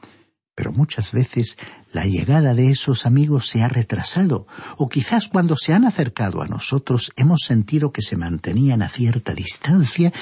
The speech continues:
y que sus palabras no llegaban al punto sensible, en el cual se sentía la pena, el dolor y la debilidad. Y entonces, de una manera parecida a la del patriarca Job,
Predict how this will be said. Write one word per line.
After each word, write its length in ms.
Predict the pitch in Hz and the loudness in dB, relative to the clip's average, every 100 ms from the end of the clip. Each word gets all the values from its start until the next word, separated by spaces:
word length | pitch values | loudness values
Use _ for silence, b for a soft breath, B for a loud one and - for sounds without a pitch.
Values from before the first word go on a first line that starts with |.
| B B | B B
y 100 | 143 | -4
que 120 | 127 | -2
sus 220 | 135 - - | 0 0 0
palabras 560 | 151 196 214 208 - | 0 0 2 0 2
no 120 | 147 | 4
llegaban 480 | 208 170 135 180 160 | 6 4 2 2 2
al 160 | 104 95 | 0 -4
punto 480 | - 156 156 - 131 | 0 2 2 2 -2
sensible, 920 | - - - - 180 139 - 67 - B B B B - | -2 -6 -4 0 0 0 -4 -8 -14 B B B B -4
en 100 | 90 | -2
el 160 | 85 | -2
cual 280 | - 131 151 | -2 2 2
se 160 | - 120 | 2 -2
sentía 500 | - 85 90 110 87 | -2 -4 -2 0 0
la 140 | 82 | -4
pena, 440 | - 135 127 123 127 B B B | 0 2 6 4 2 B B B
el 180 | 127 143 | -8 -4
dolor 440 | 78 85 131 147 - B - | -4 2 2 2 -4 B -4
y 120 | 90 | -2
la 120 | 80 | -2
debilidad. 560 | 80 82 80 87 85 80 - _ _ _ _ _ _ | -4 -4 -4 -2 -6 -8 -16 _ _ _ _ _ _
Y 140 | - 104 | 0 2
entonces, 840 | 98 95 208 226 - 214 208 - B B - | 2 2 2 2 2 0 -2 -6 B B -2
de 140 | 113 | 2
una 220 | 170 220 | 4 4
manera 400 | 175 135 156 143 | 4 4 4 2
parecida 640 | - 95 82 - 151 110 78 | 0 -4 -4 -2 0 0 -4
a 20 | |
la 120 | 76 76 | -8 -6
del 220 | 87 - | -6 -6
patriarca 680 | 76 - 127 147 120 - - | -10 -2 2 2 0 -6 -4
Job, 320 | 165 196 | 0 0